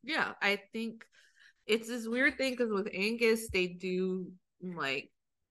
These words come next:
pull and tug on this line of it just being, like, it's kinda confusing because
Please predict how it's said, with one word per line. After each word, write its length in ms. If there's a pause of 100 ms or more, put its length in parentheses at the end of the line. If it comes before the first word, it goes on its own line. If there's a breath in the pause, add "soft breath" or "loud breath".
(480)
pull 340
and 220
tug 480
on 240
this 240
line 280
of 100
it 140
just 180
being, 260
like, 220 (320 loud breath)
it's 180
kinda 240
confusing 760
because 800